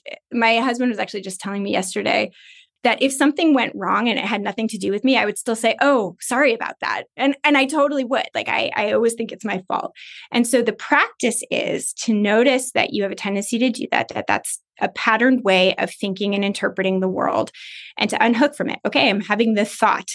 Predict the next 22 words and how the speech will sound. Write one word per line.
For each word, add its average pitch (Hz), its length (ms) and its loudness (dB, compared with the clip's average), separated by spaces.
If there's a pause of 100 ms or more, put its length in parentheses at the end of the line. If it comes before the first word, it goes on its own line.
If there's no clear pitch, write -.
that 190 140 -4
this 190 180 -4
is 185 120 -4
about 180 320 2
me." - 280 -6 (400)
And 269 140 4
to 277 80 -4
do 330 220 2
a - 100 2
bit, 277 340 2
Sonia, 240 460 2
of 202 140 0
what 214 160 0
you 220 100 0
were 202 80 2
describing 202 560 -2
earlier, - 500 0
could 226 220 0
there 226 160 2
be 208 220 0
alternative 190 540 -2
explanations? - 1080 -2